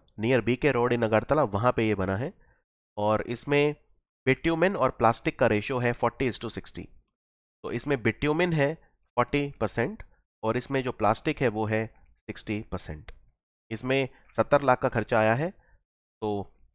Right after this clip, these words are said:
अगर ये अच्छा रहा प्रोजेक्ट, पायलट प्रोजेक्ट, तो फिर त्रिपुरा में बाकी जगह पर भी इसी तरह के रोड बनेंगे।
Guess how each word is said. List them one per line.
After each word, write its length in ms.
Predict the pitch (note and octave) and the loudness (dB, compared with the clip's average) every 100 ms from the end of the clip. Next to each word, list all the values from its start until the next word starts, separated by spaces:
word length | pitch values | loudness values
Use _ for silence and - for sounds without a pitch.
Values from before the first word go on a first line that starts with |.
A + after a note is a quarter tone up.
| - | -6
अगर 140 | G#2+ | 0
ये 100 | A#2+ | 2
अच्छा 260 | A2+ - C3+ | 2 2 2
रहा 180 | A#2+ C3 | 4 2
प्रोजेक्ट, 460 | - A2+ A#2+ F3+ - | 2 0 0 -2 -2
पायलट 260 | G#2 G#2 A2+ | 0 0 0
प्रोजेक्ट, 320 | A#2 G#2+ D#3 | -2 -4 -4
तो 60 | C3 | -4
फिर 200 | - A2+ | -2 0
त्रिपुरा 320 | - A#2+ B2+ | 0 -2 0
में 140 | B2+ A#2+ | 0 2
बाकी 240 | G#2+ C#3+ | 2 2
जगह 200 | A#2+ G#2+ | -2 -2
पर 160 | G#2+ G#2+ | 0 -2
भी 120 | A#2 | -2
इसी 160 | G#2+ C3 | -4 -2
तरह 160 | G#2+ | -2
के 100 | G#2 | 0
रोड 180 | F#2 F#2 | -2 -2
बनेंगे। 320 | F2+ F2 E2 | -2 -4 -6